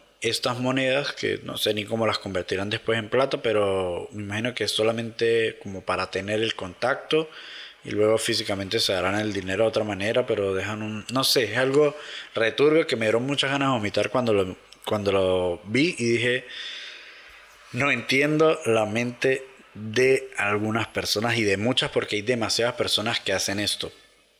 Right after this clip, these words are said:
que se meten al juego a jugar una segunda vida súper oscura y puede ser gente súper normal como en Euphoria, el tipo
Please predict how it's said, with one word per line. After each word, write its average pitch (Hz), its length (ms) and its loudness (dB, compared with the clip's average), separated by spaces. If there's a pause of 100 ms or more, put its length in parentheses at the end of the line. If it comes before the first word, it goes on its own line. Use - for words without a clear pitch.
(380)
que 90 540 -4 (420)
se 104 180 -2
meten 107 260 0
al 110 120 2
juego 107 200 4
a 110 60 4
jugar 101 260 2
una 113 180 0
segunda 98 440 0
vida 117 320 2
súper 95 340 -2
oscura 135 400 2
y 139 40 2
puede 127 200 0
ser 123 200 -2
gente 135 320 -2
súper 104 360 -2
normal 98 420 -4
como 131 180 -2
en 104 100 -4
Euphoria, 131 480 0
el 92 300 -6
tipo 143 500 -2